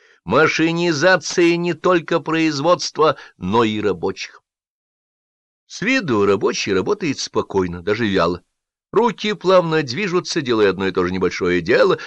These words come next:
лицо безучастно. Но не слышно смеха, не слышно разговора.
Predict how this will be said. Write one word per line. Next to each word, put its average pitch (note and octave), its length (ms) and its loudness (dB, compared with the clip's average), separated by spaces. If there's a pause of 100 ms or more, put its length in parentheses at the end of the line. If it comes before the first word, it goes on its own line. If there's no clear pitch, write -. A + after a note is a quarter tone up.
(100)
лицо F#2 260 -4
безучастно. - 720 -4 (640)
Но E2+ 100 -6
не E2+ 140 -6
слышно E2+ 480 -6
смеха, F#2 680 -6
не D2+ 140 -20
слышно - 500 -20
разговора. D#2 540 -6